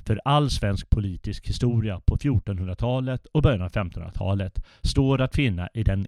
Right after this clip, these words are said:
knepiga Kalmarunionen. Precis som i dagens Europeiska union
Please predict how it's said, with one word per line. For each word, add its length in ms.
knepiga 760
Kalmarunionen. 1300
Precis 640
som 180
i 40
dagens 580
Europeiska 580
union 520